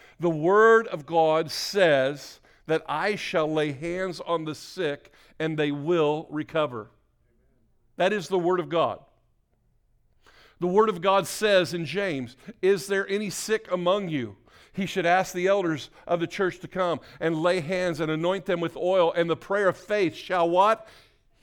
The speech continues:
"Heal the sick." I believe, yes, elders of the church need to do that, but I also believe in the priesthood of all believers,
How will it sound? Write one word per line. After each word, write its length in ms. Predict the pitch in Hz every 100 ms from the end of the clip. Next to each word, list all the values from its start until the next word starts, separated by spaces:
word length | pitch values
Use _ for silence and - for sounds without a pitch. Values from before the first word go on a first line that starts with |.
| -
"Heal 400 | 208 214 190 185
the 240 | - 139 170
sick." 640 | - - 202 127 - - _ _ _ _ _ _ _ _ _ _ _ _ _ _ _ _ _ 165
I 100 | 175
believe, 380 | 175 175 180
yes, 320 | 160 190 185 -
elders 400 | 180 190 185 165
of 100 | 165
the 80 | 156
church 420 | - 196 190 -
need 180 | 185 170
to 60 |
do 160 | 160 180
that, 260 | 180 180 - -
but 120 | 170
I 80 | 170
also 420 | 170 202 - 202
believe 300 | 170 170 185
in 80 | 175
the 100 | 175
priesthood 540 | - 202 190 - 190 180
of 160 | 151
all 260 | - 185 196
believers, 560 | 180 185 214 165 127